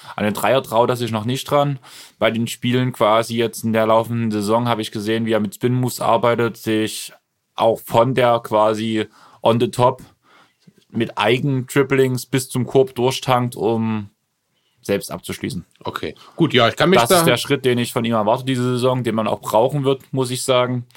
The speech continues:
Speaker 1: Und ich glaube, er erfüllt diesen.
Speaker 2: Okay, ja, wer weiß, mal schauen. Äh, kleiner Fan-, Fun-Fact am Rande. Äh, wer war der erste Nicht-Amerikaner, der den Six Man of the Year Award gewonnen hat?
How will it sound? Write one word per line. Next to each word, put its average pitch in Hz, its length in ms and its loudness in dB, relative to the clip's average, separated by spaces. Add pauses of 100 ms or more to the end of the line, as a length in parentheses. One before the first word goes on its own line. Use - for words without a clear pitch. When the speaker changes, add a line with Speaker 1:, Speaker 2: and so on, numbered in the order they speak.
(400)
Speaker 1:
Und 104 1040 4 (200)
ich - 160 -8
glaube, 101 280 2
er 73 80 -2
erfüllt 90 340 -6
diesen. 90 240 -8 (840)
Speaker 2:
Okay, 117 320 -6 (140)
ja, 196 260 0
wer 131 100 2
weiß, 196 260 0
mal 147 100 0
schauen. 160 320 0 (100)
Äh, 123 220 2
kleiner 175 280 0
Fan-, 190 360 -2
Fun-Fact 185 640 -4
am 131 100 0
Rande. 190 400 -2 (960)
Äh, 117 340 2
wer 143 340 0
war 147 180 2
der 117 160 -4
erste 151 320 -6
Nicht-Amerikaner, 147 920 -2
der 127 120 -2
den 107 140 -4
Six - 260 -12
Man 170 140 -6
of 147 120 -8
the 123 120 -4
Year 151 140 -2
Award 175 240 -4
gewonnen 180 240 -4
hat? 214 160 -8